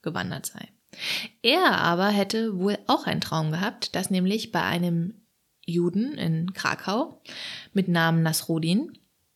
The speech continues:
äh, in der Küche unter dem Ofen ein Schatz vergraben wäre. Und ja, er gab aber nicht viel auf diese Träume, doch erzählte das Nasru-, Nasruddin. Und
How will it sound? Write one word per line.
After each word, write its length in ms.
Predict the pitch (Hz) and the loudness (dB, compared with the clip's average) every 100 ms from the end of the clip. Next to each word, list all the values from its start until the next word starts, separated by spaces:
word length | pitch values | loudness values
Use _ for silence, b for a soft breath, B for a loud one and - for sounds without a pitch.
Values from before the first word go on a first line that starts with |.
| - - | -10 0
äh, 220 | 196 196 | 2 2
in 120 | 196 | 4
der 140 | 196 214 | 2 0
Küche 720 | - - - 453 - 370 320 | -4 -8 0 0 2 0 0
unter 320 | 294 339 330 | 0 2 2
dem 200 | 302 302 - | 0 -2 2
Ofen 520 | 262 254 254 165 - | 4 2 0 -6 -2
ein 300 | 170 196 208 - | 0 2 0 -2
Schatz 320 | - 320 311 | -2 0 -2
vergraben 560 | - 156 - - 180 - | -4 -4 -6 -8 -8 -10
wäre. 360 | - - 190 - _ _ _ _ _ B B B B B B _ | -12 -12 -18 -20 _ _ _ _ _ B B B B B B _
Und 460 | 180 175 170 - - | -2 0 0 -4 -8
ja, 220 | 165 156 - | -10 -10 -8
er 100 | 160 | -4
gab 200 | 165 165 | 0 0
aber 160 | 170 165 | 0 0
nicht 160 | 160 | 0
viel 180 | - 175 | 0 0
auf 100 | 180 | 0
diese 480 | 165 165 160 160 165 | -2 0 0 0 -4
Träume, 560 | - 165 170 226 277 - _ _ - - | -4 2 4 2 0 -6 _ _ -14 -2
doch 300 | 214 - - - | 0 0 -4 -2
erzählte 360 | 202 262 311 | 2 4 4
das 200 | 185 185 | 2 0
Nasru-, 480 | 175 180 - 214 - | 0 -2 -2 0 2
Nasruddin. 800 | 208 202 - 202 - - - - | 2 0 0 0 -2 -6 -8 -8
Und 440 | - 165 175 - | -4 -4 -4 -8